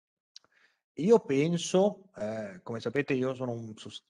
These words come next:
eh, sono amministratore di un'azienda pubblica, ma sono un sostenitore anche culturalmente dell'intervento dello Stato in economia, eh, però ritengo che la sostenibilità non sia un'esclusiva del pubblico. La sostenibilità, lo dimostrano grandi imprese, la sostenibilità è un'attività che,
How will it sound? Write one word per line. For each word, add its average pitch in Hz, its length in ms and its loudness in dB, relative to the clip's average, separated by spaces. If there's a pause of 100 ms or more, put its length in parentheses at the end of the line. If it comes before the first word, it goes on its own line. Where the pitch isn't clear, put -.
eh, 107 240 -10
sono 107 200 -12
amministratore 120 540 0
di 123 80 2
un'azienda 123 300 2
pubblica, 127 400 0
ma 110 280 -2
sono 117 260 -8
un 107 140 -10
sostenitore 113 640 -2
anche 110 220 -4
culturalmente 120 840 0
dell'intervento 110 880 -4
dello 107 240 -6
Stato 107 400 -6
in 104 140 -10
economia, 104 680 -2 (440)
eh, 98 520 -4
però 214 280 6
ritengo 147 800 6
che 117 240 0
la 110 120 -2
sostenibilità 123 600 0
non 117 160 0
sia 135 160 2
un'esclusiva 113 800 2
del 107 180 2
pubblico. 92 460 -8
La 98 80 -10
sostenibilità, 117 720 2
lo 104 140 -2
dimostrano 101 680 -2
grandi 113 320 -2
imprese, 117 300 0
la 101 60 -2
sostenibilità 113 520 0
è 110 100 -2
un'attività 107 600 -4
che, 101 260 -4